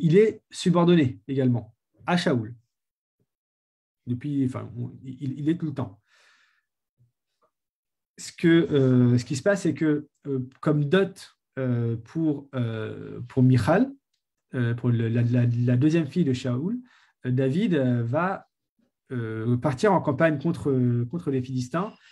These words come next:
et il va, et il va en tuer deux cents. Il va rapporter leur prépuce, qui était la dot que, euh, Shaoul avait demandé, euh, à David. Enfin, c'était plutôt un douaire.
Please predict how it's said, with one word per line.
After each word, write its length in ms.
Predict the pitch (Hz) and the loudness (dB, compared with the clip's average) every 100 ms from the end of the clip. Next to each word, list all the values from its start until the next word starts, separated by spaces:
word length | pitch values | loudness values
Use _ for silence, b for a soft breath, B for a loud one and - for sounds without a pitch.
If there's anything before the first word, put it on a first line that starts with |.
| b b _ _ | b b _ _
et 80 | 156 | -2
il 120 | 156 | 0
va, 260 | 139 139 139 | 0 0 -2
et 100 | 170 175 | 0 2
il 160 | 151 | 2
va 420 | 127 156 190 185 - | 2 2 0 -4 -8
en 100 | 139 | -12
tuer 260 | - 147 | -6 -2
deux 180 | 139 170 | 0 2
cents. 320 | 180 170 196 190 | 0 -2 -4 -4
Il 120 | 147 | -4
va 120 | 143 | -2
rapporter 480 | 143 - 139 - 170 | -2 -4 -8 -4 0
leur 260 | 170 185 185 | 0 -2 -4
prépuce, 560 | 175 - 180 180 - _ _ _ _ _ | -6 -6 -8 -10 -18 _ _ _ _ _
qui 120 | - | -4
était 240 | 135 - 180 | -4 2 4
la 160 | 151 | 4
dot 440 | 131 127 123 180 175 | 0 0 0 0 0
que, 100 | 156 | -2
euh, 340 | 143 139 120 | -2 -2 -2
Shaoul 340 | 117 139 160 175 | -4 -4 -2 0
avait 180 | 139 | -2
demandé, 440 | 139 131 131 147 175 - _ _ _ 120 | -2 -4 -4 -4 -6 -10 _ _ _ -12
euh, 580 | 117 110 113 117 117 120 - | -10 -10 -10 -10 -10 -12 -4
à 80 | |
David. 480 | 139 131 143 185 160 B B B B | 2 4 4 4 2 B B B B
Enfin, 160 | _ 127 | _ -2
c'était 240 | 123 127 | -2 -2
plutôt 240 | 123 - 143 | -2 2 2
un 140 | 127 | 4
douaire. 480 | 127 147 151 208 196 | 2 2 0 0 -4